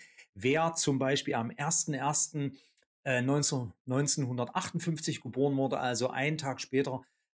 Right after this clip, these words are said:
ähm, als am einunddreißigsten zwölften siebenundfünfzig, der kann erstmals zum ersten Januar zwanzig vierundzwanzig in die Regelaltersrente gehen. Äh, die Regelaltersrente nennen wir auch ganz gerne mal die reguläre Rente.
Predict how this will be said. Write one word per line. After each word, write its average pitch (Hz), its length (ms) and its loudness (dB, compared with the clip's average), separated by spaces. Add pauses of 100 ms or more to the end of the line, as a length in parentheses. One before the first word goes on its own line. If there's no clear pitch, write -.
(120)
ähm, 120 480 -2
als 123 240 -2
am 117 160 -4
einunddreißigsten 127 640 -2
zwölften 127 260 -2
siebenundfünfzig, 170 600 2
der 143 220 2
kann 135 240 -4
erstmals 123 500 -2
zum 113 220 -2
ersten 120 480 -2
Januar 123 420 -2
zwanzig 113 460 -4
vierundzwanzig 131 720 -2 (480)
in 160 340 4
die 147 220 2
Regelaltersrente 123 1200 0
gehen. 160 260 0 (300)
Äh, 139 240 2
die 143 120 0
Regelaltersrente 135 840 2
nennen 131 380 2
wir 131 100 4
auch 110 220 0
ganz 131 320 0
gerne 127 340 2
mal 113 400 0
die 120 220 0
reguläre 135 1000 4
Rente. 170 380 4